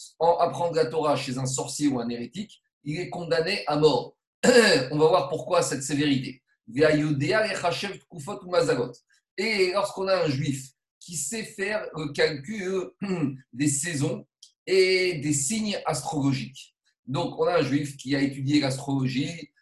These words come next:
l'astronomie, qui a étudié les, les signes du zodiaque, et il sait calculer les quatre saisons, et il sait calculer également les douze mazalot, à quel moment ils arrivent, et à quelle heure de la journée ils arrivent, les douze signes du zodiaque.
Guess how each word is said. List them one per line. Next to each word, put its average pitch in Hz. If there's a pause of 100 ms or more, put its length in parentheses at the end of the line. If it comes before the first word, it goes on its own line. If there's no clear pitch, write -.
(120)
l'astronomie, 143 (240)
qui 160
a 160
étudié 147
les, 127
les 127
signes 131
du 117
zodiaque, 175 (440)
et 196
il 156
sait 233
calculer 180
les 156
quatre 170
saisons, 170 (320)
et 190
il 185
sait 214
calculer 175
également 160
les 156
douze 143
mazalot, 160 (140)
à 165
quel 165
moment 170
ils 135
arrivent, 190 (300)
et 160
à 151
quelle 180
heure 165
de 160
la 151
journée 151
ils 131
arrivent, 196 (240)
les 143
douze 139
signes 160 (180)
du 131
zodiaque. 127